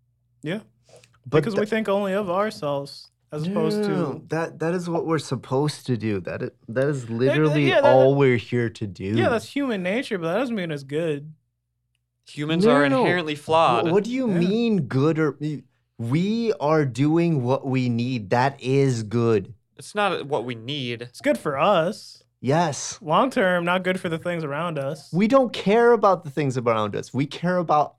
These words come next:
Speaker 2: us.
Speaker 1: Until the fucking planet burns up in a flaming ball.
Speaker 2: I don't care about when the planet
Speaker 1: <laughs>
Speaker 2: flames up.
Speaker 1: And that's the problem. <laughs>
Speaker 2: No, it's not a problem.
Speaker 1: It is.
Speaker 3: That's
Speaker 2: That
Speaker 3: what's,
Speaker 2: is
Speaker 3: that's
Speaker 2: what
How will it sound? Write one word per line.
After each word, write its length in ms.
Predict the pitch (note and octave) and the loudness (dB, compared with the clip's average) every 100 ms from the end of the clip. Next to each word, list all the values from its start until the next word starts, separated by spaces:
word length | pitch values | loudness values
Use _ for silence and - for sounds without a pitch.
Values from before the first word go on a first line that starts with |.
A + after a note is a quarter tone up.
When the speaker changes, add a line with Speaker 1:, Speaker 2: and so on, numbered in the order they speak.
| - | 0
Speaker 2:
us. 520 | D#3 C#3 - - - | 2 2 -2 -10 -8
Speaker 1:
Until 320 | E3 F#3 G#3+ | -6 0 0
the 120 | G3 | 0
fucking 380 | F3+ G3 G3+ E3 | 2 0 0 -8
planet 500 | - F#3+ G3 F#3 D3+ | -4 0 0 0 0
burns 320 | E3+ F#3 E3+ | 0 0 0
up 180 | F3+ F3+ | -2 -2
in 80 | F3 | -4
a 60 | |
flaming 500 | E3+ - F3+ F#3 E3 | -6 0 0 2 -2
ball. 320 | D3+ D3+ E3+ A#3 | 0 2 4 4
Speaker 2:
I 20 | |
don't 300 | C4 C4 A#3 | 4 4 -2
care 580 | - - A#3 B3 B3 A#3 | -8 0 2 6 6 6
about 320 | G#3+ G3 F3+ | 6 4 4
when 240 | F#3 F3 D#3+ | 4 4 2
the 60 | |
planet 540 | D3+ - D3+ D3 D3 C#3+ | 0 0 2 4 2 0
Speaker 1:
<laughs> 60 | |
Speaker 2:
flames 360 | C#3+ C#3 C3+ B2 | 0 2 2 -2
up. 80 | D#3 | -2
Speaker 1:
And 280 | F#3+ A#3+ B3 | 0 2 4
that's 300 | C#4+ E4+ E4 | 6 4 4
the 140 | D#4 | 2
problem. 960 | C#4 F4+ G4 F#4+ E4 E4 C#4 - A#3 G3 D3 | 4 6 6 6 6 6 4 2 -2 -2 -4
<laughs> 220 | - E3+ | -12 -6
Speaker 2:
No, 460 | E3+ F3+ D4 G4 G4+ | 0 4 4 6 4
it's 160 | G3 | 4
not 240 | A#3+ C4 F4 | 2 2 2
a 60 | |
problem. 680 | C4 - G#3+ G3+ F#3 D#3+ C3 | 0 2 4 6 4 4 4
Speaker 1:
It 200 | - - - - - | 4 0 -4 -4 0
is. 80 | |
Speaker 3:
That's 140 | A4+ - | 4 6
Speaker 2:
That 120 | G3 | 6
Speaker 3:
what's, 120 | A3+ | 6
Speaker 2:
is 100 | A#3+ G#3 | 6 6
Speaker 3:
that's 180 | F#3 | 6
Speaker 2:
what 60 | G3 | 6